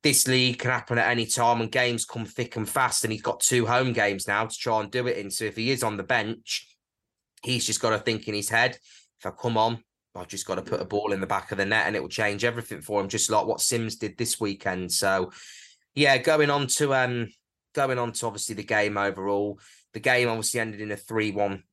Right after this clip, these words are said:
three one win to us. We would have liked three nil, but three one, we take 'em three points and then finally a win, not a draw. Um, we'll get some man of the matches to obviously to finish off and wrap up with this, with this, Andy.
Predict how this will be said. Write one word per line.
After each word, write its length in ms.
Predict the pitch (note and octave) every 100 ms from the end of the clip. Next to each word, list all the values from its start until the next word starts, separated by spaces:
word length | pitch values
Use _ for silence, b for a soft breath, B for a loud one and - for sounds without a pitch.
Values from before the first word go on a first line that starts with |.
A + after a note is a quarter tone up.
| _
three 240 | - G#2+ G2+
one 200 | G2 F#2+
win 220 | G2+ F#2
to 220 | - F#2+
us. 260 | G#2 - -
We 80 | G2
would 120 | G2
have 80 | G2
liked 240 | F#2+ -
three 280 | - G2 F#2
nil, 240 | F#2+ G2
but 200 | F#2+ F#2
three 260 | - A2 G2
one, 240 | G2 G2
we 100 | F#2+
take 380 | G2 G#2+ G2+ F#2+
'em 80 | F#2+
three 340 | - G#2 G2+
points 320 | - G#2+ G#2+ -
and 80 |
then 80 | G2
finally 580 | G2 - A2 G#2 G2+ G2+
a 60 | F#2+
win, 320 | G2 G2+ G#2
not 180 | G2+ -
a 40 |
draw. 500 | F2+ G#2 G2+ G#2+ A#2 B B B
Um, 420 | A2 A2+ A2+ A2+ -
we'll 140 | B2+
get 220 | B2 D3+
some 200 | - C3+
man 160 | B2 B2+
of 80 | A#2+
the 60 | A2+
matches 440 | A#2+ - - A2
to 100 | A#2+
obviously 480 | A2+ G#2+ - A2+ G2+
to 140 | - -
finish 360 | - A2+ G#2
off 180 | A#2+ G#2
and 120 | G2+ G2+
wrap 240 | G#2 -
up 100 | A2
with 100 | G#2+
this, 320 | G#2+ - - B B B -
with 100 | G#2+
this, 180 | G#2+ A#2
Andy. 400 | G#2+ G#2+ A2